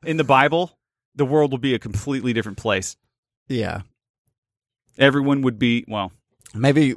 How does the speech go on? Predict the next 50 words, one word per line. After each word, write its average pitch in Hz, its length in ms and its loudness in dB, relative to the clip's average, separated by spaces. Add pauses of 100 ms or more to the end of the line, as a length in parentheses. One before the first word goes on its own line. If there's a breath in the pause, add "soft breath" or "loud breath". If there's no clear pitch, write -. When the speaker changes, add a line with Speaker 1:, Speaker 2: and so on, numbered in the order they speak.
(100)
Speaker 2:
man 101 380 -4
Speaker 1:
Western. 107 360 4
Speaker 2:
should - 40 -2
have 107 80 -2
put - 40 -6
it 92 120 -4
in 92 120 -4
there 87 280 -8
'cause, 95 180 -14
you 92 100 -12
know, - 280 -16
Speaker 1:
Maybe 120 220 0
who 120 80 2
Speaker 2:
books 120 100 2
Speaker 1:
should 135 120 -4
have 95 60 -4
put 135 60 4
it - 40 2
Speaker 2:
written 135 100 0
Speaker 1:
in 92 60 -2
Speaker 2:
by 92 80 0
Speaker 1:
there? 90 80 -2
Speaker 2:
man. 90 440 -12 (440)
Speaker 1:
No, 160 100 -2
God 135 280 4
wrote 131 120 4
the 104 80 -6
Bible. 127 300 -6 (840)
Speaker 2:
Yeah, 104 220 -6
that's 101 140 -6
what - 100 -16
they - 60 -6
Speaker 1:
The 131 100 8
Speaker 2:
say. 123 60 2
Speaker 1:
Lord. 120 340 2 (440)
Speaker 2:
Okay. - 260 -14 (760 loud breath)
So 175 240 6
Sasquatch 185 560 2
asks, 95 380 -6 (400)
"So - 180 0
if 123 120 0
Kyle 208 280 4
has 185 260 4
a 135 140 4
Bren 110 460 -2 (160)
and 110 180 -4
Davey 156 260 2
has 143 180 4
a 123 80 2
Draco, 110 500 -2